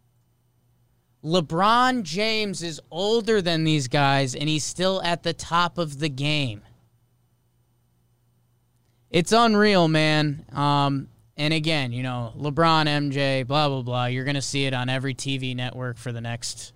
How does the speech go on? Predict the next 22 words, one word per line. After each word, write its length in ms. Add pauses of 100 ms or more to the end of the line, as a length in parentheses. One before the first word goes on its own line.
(120)
five 440
months. 500 (420)
So 220
I'm 220
not 240
doing 320
it. 180 (600)
I, 300
uh, 400 (180)
I 220
love, 320 (180)
I 120
love 300
M 200
J. 460 (420)
Um, 400 (840)
the 120
best 520 (120)
thing 320
I've 140
ever 220
heard, 440